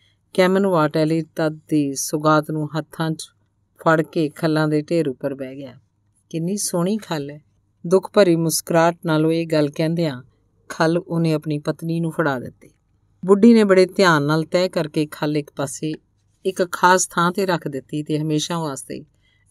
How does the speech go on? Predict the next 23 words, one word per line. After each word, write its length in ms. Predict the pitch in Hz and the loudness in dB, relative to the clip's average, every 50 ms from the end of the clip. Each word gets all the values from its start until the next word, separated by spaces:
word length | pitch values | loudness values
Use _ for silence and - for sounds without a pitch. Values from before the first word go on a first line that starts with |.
| _ - | _ -2
ਟਾਈਗਰਾਨਾ 600 | 165 156 151 147 151 143 147 143 143 139 139 139 | 0 0 0 0 0 -2 -4 -2 -4 -4 -6 -8
ਦੀ 180 | 139 139 135 _ - | -10 -12 -14 _ -8
ਕਿਸਮਤ 400 | 156 147 - - - 151 143 143 | -6 -6 -6 -6 -6 -6 -6 -6
ਦਾ 180 | 143 127 123 | -8 -10 -12
ਫੈਸਲਾ 540 | 123 - 147 135 127 - - 139 - - - - - | -10 -12 -10 -8 -8 -8 -8 -8 -10 -14 -16 -16 -16
ਹੋ 80 | - - | -16 -16
ਗਿਆ। 240 | - - - - _ _ _ _ _ _ _ _ - | -16 -18 -20 -20 _ _ _ _ _ _ _ _ 0
ਕੁੜੀ 220 | - 214 214 226 226 | 2 6 6 8 6
ਨੇ 140 | 220 214 | 6 4
ਛੋਟੀਆਂ-ਛੋਟੀਆਂ 800 | 208 - - 240 - 233 226 220 202 - 208 180 185 175 180 170 | 2 2 0 0 2 4 2 2 2 0 -4 -4 -2 0 0 -2
ਟੰਗਾਂ 360 | 170 - 170 160 160 160 156 | 0 0 0 0 0 0 0
ਵਾਲਾ 240 | 156 151 147 147 147 | -2 -2 0 0 0
ਮੇਜ਼ 400 | 151 147 147 147 147 147 147 - - _ _ _ _ _ - | 0 0 0 0 0 -2 -4 -8 -14 _ _ _ _ _ -4
ਚੁੱਪਚਾਪ 500 | - 208 202 _ _ - 190 165 151 151 - | -4 -4 -4 _ _ 2 4 4 4 2 0
ਕਮਰੇ 300 | - 170 156 151 151 151 | -2 0 0 2 2 2
ਦੇ 100 | 147 151 | 2 0
ਵਿਚਕਾਰ 420 | 147 147 143 - - 170 160 147 139 | -2 -2 -4 -6 -6 -6 -4 -4 -4
ਰੱਖ 220 | 143 131 - - | -6 -8 -10 -10
ਦਿੱਤਾ। 300 | - 135 - - 143 139 | -12 -12 -10 -10 -14 -12
ਫਿਰ 220 | 143 - 170 160 160 | -6 -4 -2 0 0
ਐਲੀ 220 | 156 151 156 156 | 0 0 -2 -4
ਤੱਤ 220 | 151 - 147 139 _ - | -4 -6 -6 -6 _ -6
ਤੋਂ 220 | - 151 147 147 | -6 -4 -4 -6